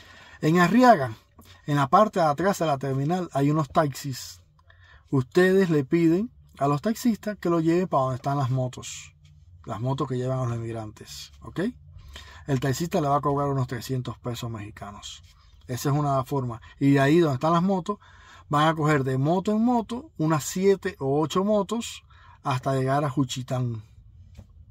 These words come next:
Perdón, hasta llegar a la colonia Emilio Zapata. ¿Ok? Van a ser unas siete, ocho motos. La última colonia,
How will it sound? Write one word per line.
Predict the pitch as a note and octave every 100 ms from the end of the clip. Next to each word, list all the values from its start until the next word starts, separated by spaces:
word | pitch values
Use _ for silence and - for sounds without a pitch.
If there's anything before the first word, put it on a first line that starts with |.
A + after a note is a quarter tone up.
| - - - - - -
Perdón, | B2 C3+ B2 A2+ - - - - -
hasta | C3 C#3 C3
llegar | C3+ D3+ E3+ - - - - - -
a | D3 C#3+ D#3+ - - - - - - - - -
la | - C3
colonia | B2+ C#3 C#3+ D3+ D#3 E3+ - -
Emilio | C#3 C3 C#3 D3
Zapata. | C3+ B2 - B2 - - - - - - - -
¿Ok? | B2 D#3+ A#3 - - - -
Van | D#3
a |
ser | D3 E3+
unas | D#3+
siete, | D3 D3+ D3+
ocho | C#3
motos. | C#3 C3 B2 A2 -
La | B2+
última | C3+ F#3+ F3+ E3+
colonia, | D#3 D#3+ E3+ F3+